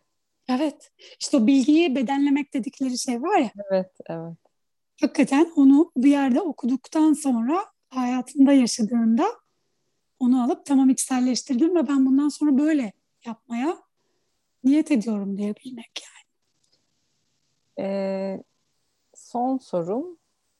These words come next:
Speaker 2: Aklıma başka bir şey gelmezse şayet.
Speaker 1: Tamam.
Speaker 2: <laughs> Parantez içinde söyleyeyim hemen.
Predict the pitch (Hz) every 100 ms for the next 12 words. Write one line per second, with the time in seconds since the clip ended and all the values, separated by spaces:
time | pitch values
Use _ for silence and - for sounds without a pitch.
0 | _ _ _ _ _ - - 170 170 165
1 | - 165 - 170 185 170 180 - 170 -
2 | - - - 370 - 285 247 240 - -
3 | 208 226 - 208 202 202 202 185 - 202
4 | 196 214 208 214 202 196 285